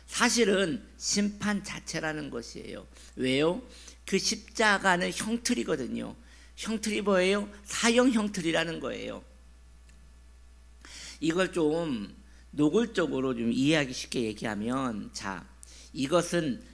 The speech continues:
중동, 고대 중동 로마의 법이었단 말이죠.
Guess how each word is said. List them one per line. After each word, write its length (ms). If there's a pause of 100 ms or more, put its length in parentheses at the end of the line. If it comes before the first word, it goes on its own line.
(140)
중동, 880 (340)
고대 480
중동 760 (200)
로마의 800
법이었단 600
말이죠. 520